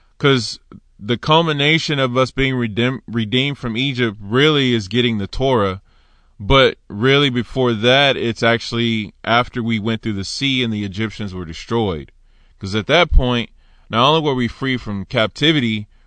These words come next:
we're also free from those who were our captors of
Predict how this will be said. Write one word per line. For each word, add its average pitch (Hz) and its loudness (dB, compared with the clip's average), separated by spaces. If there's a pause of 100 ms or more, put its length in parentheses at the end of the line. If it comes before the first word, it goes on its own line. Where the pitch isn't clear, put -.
we're 113 4
also 120 4
free 123 -2
from 113 -4
those 110 0
who 120 -4
were 104 -4
our 95 -4
captors 92 -4 (680)
of 110 0